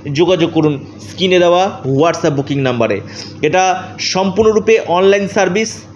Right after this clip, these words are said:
এবং সম্পূর্ণরূপে এটি পেড সার্ভিস। নবপঞ্চম রাজযোগে যে রাশি প্রথম ভালো ফল করতে চলেছে, সেটি হচ্ছে আপনার কর্কট রাশি। কর্কট রাশির নবপঞ্চম রাজযোগ আপনাদের ভাগ্য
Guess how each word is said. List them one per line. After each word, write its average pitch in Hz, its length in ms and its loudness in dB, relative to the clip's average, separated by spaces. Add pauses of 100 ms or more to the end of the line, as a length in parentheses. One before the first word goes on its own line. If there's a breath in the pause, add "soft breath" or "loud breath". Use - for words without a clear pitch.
(140)
এবং 185 260 2
সম্পূর্ণরূপে 196 880 2 (160)
এটি 180 340 -2 (120)
পেড 165 180 2 (180)
সার্ভিস। 143 640 -2 (440 loud breath)
নবপঞ্চম 226 800 2
রাজযোগে 190 440 0
যে 190 220 2
রাশি 170 320 -2
প্রথম 202 380 -2
ভালো 185 440 0 (100)
ফল 180 200 0
করতে 185 280 0
চলেছে, 185 360 2 (340 loud breath)
সেটি 165 300 0
হচ্ছে 170 280 2
আপনার 165 360 -4
কর্কট 151 380 -2
রাশি। - 360 -6 (560 loud breath)
কর্কট 185 320 2
রাশির 240 320 0
নবপঞ্চম 220 640 2
রাজযোগ 196 480 0
আপনাদের 185 440 0
ভাগ্য 180 720 2